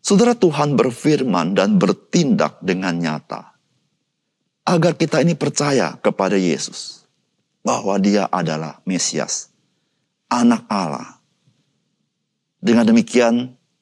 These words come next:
kita boleh menerima hidup di dalam Dia. Saudara, firman Tuhan berkata, kata Yesus kepadanya,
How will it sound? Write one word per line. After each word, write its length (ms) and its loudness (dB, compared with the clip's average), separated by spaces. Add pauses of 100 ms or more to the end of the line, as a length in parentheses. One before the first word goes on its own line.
(340)
kita 320 0
boleh 400 4 (400)
menerima 560 4
hidup 400 2 (320)
di 160 0
dalam 400 -4
Dia. 160 -10 (1800)
Saudara, 240 2
firman 240 2
Tuhan 160 4
berkata, 400 2
kata 240 0
Yesus 320 2
kepadanya, 720 -2